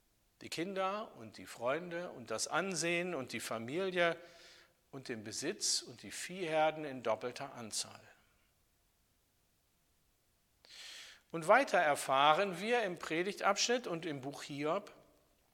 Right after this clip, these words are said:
dass Gott der Ver-, dass der Versucher Gott dem Herrn untergeordnet ist. Wir hören also aus Gottes Wort, dass wir einerseits, dass wir mit Versuchungen zu tun haben, aber andererseits, dass die Macht des Versuchers begrenzt ist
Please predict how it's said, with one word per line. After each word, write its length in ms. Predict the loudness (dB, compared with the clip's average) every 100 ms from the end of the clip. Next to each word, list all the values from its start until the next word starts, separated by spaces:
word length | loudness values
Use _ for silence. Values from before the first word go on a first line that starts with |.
| _ -8
dass 400 | 0 2 4 2
Gott 260 | 2 -2 4
der 160 | 4 4
Ver-, 300 | 2 -4 0
dass 300 | 2 2 2
der 140 | -2
Versucher 800 | 0 -4 -6 -10 -8 -2 0 0
Gott 360 | 0 0 0 -4
dem 160 | -4
Herrn 320 | 0 2 2
untergeordnet 1000 | -2 -4 -2 0 0 0 2 2 2 -12 -14
ist. 580 | -10 -10 -10 -14 -16 -20 _ -20 -18 -16 -16 -16 -10 2
Wir 120 | 8
hören 180 | 8 10
also 280 | 8 8
aus 300 | 8 8 6
Gottes 540 | 4 2 4 0 0 4
Wort, 500 | 10 10 10 6 -4 -10 -18 -20 -14 6
dass 320 | 8 8 6
wir 240 | 8 10
einerseits, 840 | 10 10 8 8 8 6 4 2
dass 240 | 4 4 4
wir 120 | 2
mit 160 | 2 4
Versuchungen 720 | 4 4 0 -2 0 0 0
zu 160 | -4 -4
tun 400 | -8 -6 -6 0
haben, 320 | 0 0 0
aber 360 | 2 4 4
andererseits, 960 | 4 -2 0 0 0 0 0 0 0 -2
dass 200 | -4 -6
die 140 | -8 -4
Macht 340 | -2 -2 -6
des 140 | -8
Versuchers 640 | -4 -4 -4 -8 -6 -4 -4
begrenzt 640 | -6 2 4 4 2 0
ist 480 | -2 0 0 0